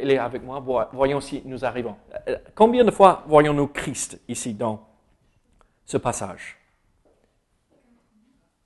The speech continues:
Moi, je les compte, hein, au même moment que vous, hein. Quatre. Quatre fois en quatre versets. Quatre fois en quatre versets.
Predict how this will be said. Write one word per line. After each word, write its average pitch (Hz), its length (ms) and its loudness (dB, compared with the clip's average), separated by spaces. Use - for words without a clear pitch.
Moi, 120 100 -14
je 110 80 -12
les 110 140 -8
compte, 110 240 -14
hein, 104 240 -8
au 110 100 -12
même 110 180 -14
moment 104 220 -14
que 104 120 -18
vous, 113 220 -16
hein. 104 120 -18
Quatre. 123 260 -10
Quatre - 200 -14
fois 131 320 -8
en 110 80 -20
quatre - 220 -16
versets. 107 340 -8
Quatre 208 200 -8
fois 185 180 -2
en 143 80 -8
quatre 147 260 -4
versets. 131 380 -2